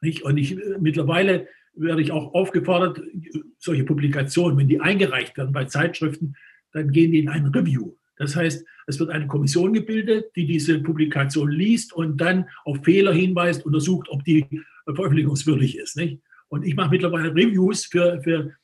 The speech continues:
Studien, die von Uniklinik, von multizentrischen Studien, äh, mache ich ein Review mittlerweile, nicht? Also das, ich will damit nur sagen, die nehmen das, das mittlerweile ernst, nicht? Und nehmen mich auch ernst, nicht? Das ist also jetzt nicht mehr,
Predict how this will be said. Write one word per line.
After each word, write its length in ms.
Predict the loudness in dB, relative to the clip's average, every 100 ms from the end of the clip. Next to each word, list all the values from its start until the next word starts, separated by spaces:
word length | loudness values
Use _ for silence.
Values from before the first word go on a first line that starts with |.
| _
Studien, 420 | -6 -2 2 2 0
die 80 |
von 240 | 0 0 0
Uniklinik, 640 | 2 2 2 2 2 2
von 120 | 2
multizentrischen 800 | 2 2 0 -2 0 -2 -2 -4
Studien, 520 | -4 -4 0 0 -2
äh, 100 | -6 -16 _ _ -16 -8
mache 200 | -6 -4
ich 40 |
ein 120 | -2
Review 280 | 0 2 2
mittlerweile, 400 | 0 -8 -18 -18 -18
nicht? 160 | -8
Also 160 | -6 -6 -8 -18 -10
das, 220 | -8 -6
ich 160 | -6 0
will 80 | 0
damit 220 | 2 0
nur 120 | 0
sagen, 320 | 0 -2 -4 -10 _
die 100 | -4
nehmen 340 | 0 2 0 0
das, 220 | 0 -2
das 180 | -4 -4
mittlerweile 480 | -2 -2 -2 -4 -6
ernst, 540 | -14 _ -20 -20 -20 _ _ -6
nicht? 260 | -6 -6 -14 _ _ _ _ -8
Und 160 | -2 2
nehmen 320 | 2 0 0
mich 280 | -2 -4 -2
auch 280 | 0 0
ernst, 420 | -4 -16 -18 -12 -10
nicht? 160 | -6
Das 120 | -4
ist 60 | -4
also 160 | -2 -2
jetzt 160 | -2
nicht 140 | -2 -2
mehr, 180 | -4